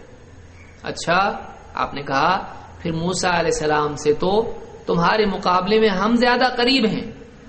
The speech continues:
تمہارے مقابلے میں موسیٰ علیہ السلام کی بات قبول کرنے کا حق تو ہم کو ہے۔ تمہارے مقابلے میں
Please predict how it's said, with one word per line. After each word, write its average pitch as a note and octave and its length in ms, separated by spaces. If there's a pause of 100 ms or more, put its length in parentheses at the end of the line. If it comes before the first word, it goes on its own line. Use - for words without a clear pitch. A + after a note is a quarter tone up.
(2250)
تمہارے E3+ 340
مقابلے F3+ 520
میں A#3+ 200 (640)
موسیٰ A3+ 380
علیہ A3 160
السلام A3+ 420
کی A#3+ 160
بات G#3+ 420
قبول G#3+ 300
کرنے G#3 360
کا A3+ 100
حق G#3 280
تو G3+ 140
ہم G#3 120
کو D4+ 260
ہے۔ A#2+ 220 (1500)
تمہارے G3 360
مقابلے F#3 540
میں G3+ 440